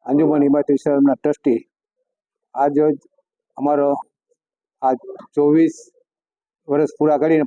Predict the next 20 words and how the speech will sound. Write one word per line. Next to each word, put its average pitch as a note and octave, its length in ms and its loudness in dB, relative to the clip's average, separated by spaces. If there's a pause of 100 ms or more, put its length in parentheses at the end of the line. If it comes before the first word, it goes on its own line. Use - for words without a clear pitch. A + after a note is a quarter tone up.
પચીસમા D#3+ 420 0
વર્ષે C#3 260 0 (2250)
વસંત, D#3+ 260 0 (140)
ડોક્ટર D3+ 300 0
વસંત D3 280 0
સાપોડિયા D3+ 540 0
તેમજ D3+ 240 0
અંજુમન D3+ 300 2
હિમાયત D3 240 0
ઇસ્લામના C#3+ 420 -2
સહયોગે D3 400 2 (320)
આંખના D3 320 -2
મોતિયાના C#3+ 400 0
નિદાનનું C#3 420 0
કેમ્પ C#3 160 -2 (440)
કરેલ B2+ 260 -2
છે. B2 100 2 (600)
આ C#3+ 140 0 (120)
કેમ્પમાં D3+ 440 -2 (720)
બસો D3+ 320 0